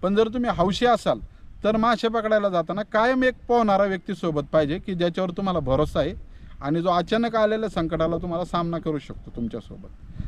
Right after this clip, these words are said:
त्यामुळे एकटे दुकटे जाळं फेकायला जाऊ नका. मग, अ, मित्रांनो, आपण जाळं फेकण्याचं पद्धत तुम्हाला तर सांगितलेलीच आहे, शिवाय तुम्हाला नियमसुद्धा सांगितलेले आहे. मग, अ, कसला विचार करताय आता? एक जाळं घेऊन या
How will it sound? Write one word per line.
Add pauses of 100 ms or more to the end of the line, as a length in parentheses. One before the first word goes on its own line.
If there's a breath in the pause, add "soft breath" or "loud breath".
(140)
त्यामुळे
एकटे
दुकटे
जाळं
फेकायला
जाऊ
नका. (120)
मग,
अ,
मित्रांनो,
आपण
जाळं
फेकण्याचं (460)
पद्धत
तुम्हाला
तर
सांगितलेलीच
आहे, (720)
शिवाय
तुम्हाला
नियमसुद्धा
सांगितलेले
आहे. (320 soft breath)
मग,
अ,
कसला
विचार
करताय
आता? (1000 soft breath)
एक
जाळं
घेऊन
या